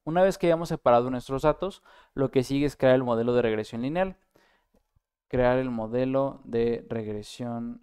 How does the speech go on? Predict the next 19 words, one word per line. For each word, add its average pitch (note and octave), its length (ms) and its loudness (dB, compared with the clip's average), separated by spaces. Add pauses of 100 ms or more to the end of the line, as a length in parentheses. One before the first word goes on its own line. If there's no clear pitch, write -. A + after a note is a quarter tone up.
(140)
lineal. G#2+ 480 -10 (260)
Entonces, C3+ 560 -6 (480)
eh, B2 240 2
para B2 180 4
eso D3 120 -6
importamos B2+ 680 0
el B2 100 -2
objeto A#2 380 -2
linear A#2+ 320 -2
regression. G3 580 -4 (140)
Lo B2 220 -4
que B2+ 80 2
haremos B2 300 0
será A2+ 360 2
decir A2+ 300 -6
model D#3 580 0
igual A#2+ 400 0
a C3 380 -2 (420)
linear B2+ 880 -2